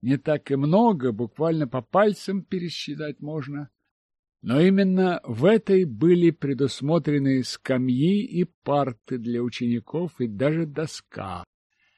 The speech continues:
Махнув нам рукой, учитель, а, видать, это наш классный руководитель, предложила нам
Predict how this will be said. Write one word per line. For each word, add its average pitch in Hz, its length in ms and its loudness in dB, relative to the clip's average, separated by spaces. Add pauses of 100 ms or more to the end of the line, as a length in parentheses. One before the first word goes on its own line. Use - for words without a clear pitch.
(420)
Махнув 156 540 0
нам 147 240 0
рукой, 185 600 2
учитель, 170 800 -2 (140)
а, 120 340 -8
видать, 120 480 -4
это 113 220 -10
наш 113 340 -6
классный 117 600 -4
руководитель, 110 840 -6 (300)
предложила 143 640 4
нам 214 320 2